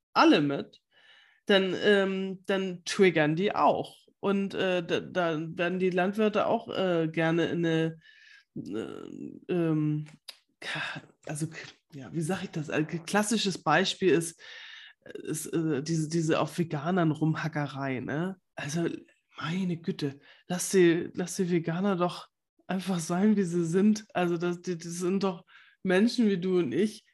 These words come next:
Jeder hat hier seine Sa-, Daseinsberechtigung, jeder ist für jeden da.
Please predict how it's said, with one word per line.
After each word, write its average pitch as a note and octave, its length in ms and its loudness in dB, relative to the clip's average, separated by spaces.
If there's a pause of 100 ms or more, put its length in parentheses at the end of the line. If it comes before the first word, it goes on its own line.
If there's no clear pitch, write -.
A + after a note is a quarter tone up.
Jeder F#3+ 360 6
hat A3 160 0
hier G#3+ 100 -2
seine F#3 380 2
Sa-, D#3+ 200 0
Daseinsberechtigung, G3+ 1040 0
jeder F#3+ 220 2
ist G#3 120 -4
für F#3 80 -2
jeden F3 220 -2
da. D#3+ 280 0